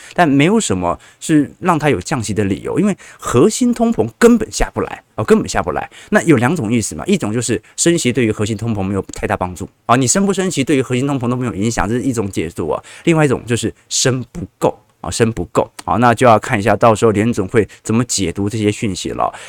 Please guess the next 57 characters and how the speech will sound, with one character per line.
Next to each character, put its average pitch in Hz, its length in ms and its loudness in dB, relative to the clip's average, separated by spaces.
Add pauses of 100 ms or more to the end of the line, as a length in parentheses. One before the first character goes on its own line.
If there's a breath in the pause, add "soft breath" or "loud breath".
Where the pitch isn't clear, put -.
事 - 160 0
实 214 60 6
上， 180 200 2
我 113 80 4
们 113 120 2
从 117 240 -4
其 - 180 -2
他 147 180 -2
资 160 200 -4
产 - 160 -10
来 90 100 -4
做 117 140 0
观 107 220 0
察， - 280 -6 (240 loud breath)
衰 208 260 4
退 180 220 4
的 113 200 -2
确 143 160 0
是 123 120 -2
近 113 200 -2
在 113 120 2
眼 73 200 -2
前。 - 240 -6 (120)
我 113 100 2
们 190 120 2
从， - 240 0 (340 loud breath)
呃， 120 100 0
金 226 260 2
油 143 160 4
比 98 180 -2
来 87 140 -2
做 120 160 0
表 - 200 -2
述 117 160 -2
好 - 200 -4
了。 - 180 -10
最 202 140 4
近 175 220 -2
黄 120 220 -2
金 143 180 -4
和 135 180 -6
石 - 240 -4
油 110 160 0
价 107 240 -4
格 101 100 -4
的 98 80 -4
比 90 200 -10
例 117 120 0
已 101 140 -4
经 113 200 -4
飙 117 220 4
到 110 200 4
接 120 180 -2
近 117 220 -2
二 131 100 0
十 98 120 -4
四， - 340 -2